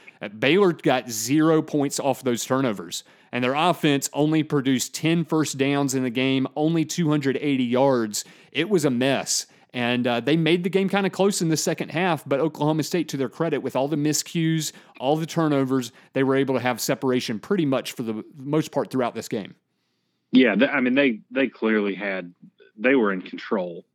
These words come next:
Speaker 2: for the, for the most part. And so that, that wasn't anything that I was ever too, too worried about.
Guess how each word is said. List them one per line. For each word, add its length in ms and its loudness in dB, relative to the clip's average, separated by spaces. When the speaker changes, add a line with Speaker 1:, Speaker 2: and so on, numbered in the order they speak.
Speaker 2:
for 120 -2
the, 200 -6
for 120 -8
the 80 -6
most 300 -8
part. 340 -14
And 160 -4
so 140 -2
that, 280 2
that 180 2
wasn't 320 -2
anything 540 -12
that 160 -12
I 140 -2
was 180 2
ever 320 0
too, 240 4
too 280 -4
worried 400 -6
about. 380 -14